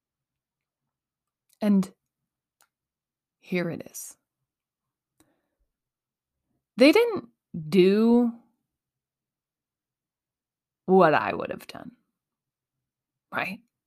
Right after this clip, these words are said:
Where I just, like, sink back in my chair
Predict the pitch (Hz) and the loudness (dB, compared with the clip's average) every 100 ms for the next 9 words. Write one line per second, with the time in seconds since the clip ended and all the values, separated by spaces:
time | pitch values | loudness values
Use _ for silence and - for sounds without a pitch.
0 | - 165 156 170 - 165 165 _ _ _ | -6 -4 -4 -6 -8 -10 -14 _ _ _
1 | _ - - 170 160 - 185 175 - 180 | _ -16 -12 -10 -10 -12 -12 -12 -10 -10
2 | 175 175 170 - 170 170 165 165 | -8 -10 -14 -16 -14 -14 -14 -16